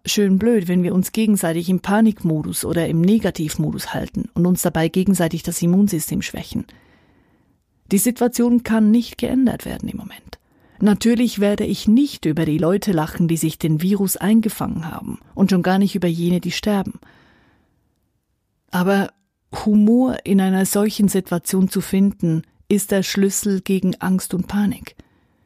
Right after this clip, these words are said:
Der Psychologe und Humorforscher Willibald Ruch sagt ja, am dringendsten benötigt der Mensch den Humor,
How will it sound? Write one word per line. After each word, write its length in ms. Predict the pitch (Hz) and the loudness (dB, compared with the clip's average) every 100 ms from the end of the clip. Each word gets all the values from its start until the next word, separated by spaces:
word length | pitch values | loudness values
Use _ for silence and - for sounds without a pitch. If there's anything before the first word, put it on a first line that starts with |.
| _ _ _ _ _ _ _ _ _ - | _ _ _ _ _ _ _ _ _ -4
Der 80 | 196 | 0
Psychologe 560 | 269 254 254 277 285 | 2 2 2 2 0
und 160 | 214 190 | 0 4
Humorforscher 1000 | 202 214 254 269 - 156 156 - 196 - | 4 4 4 0 -2 -4 -4 -2 -2 -2
Willibald 640 | 165 190 196 170 156 156 | -2 0 0 -2 -4 -6
Ruch 340 | 165 208 247 - | -2 0 0 -4
sagt 380 | - 147 147 - | -8 -8 -10 -6
ja, 240 | 160 202 _ _ _ _ _ _ _ | -4 -4 _ _ _ _ _ _ _
am 180 | 185 190 | 0 2
dringendsten 720 | 185 202 254 247 - 220 196 | 2 2 2 2 2 2 2
benötigt 500 | 175 156 175 185 - | 2 0 -2 -4 -6
der 120 | 160 | -4
Mensch 280 | 156 151 - | -2 -2 -2
den 220 | 165 147 | -4 -4
Humor, 600 | 156 156 151 156 - 190 | -2 -2 -2 -2 -4 -8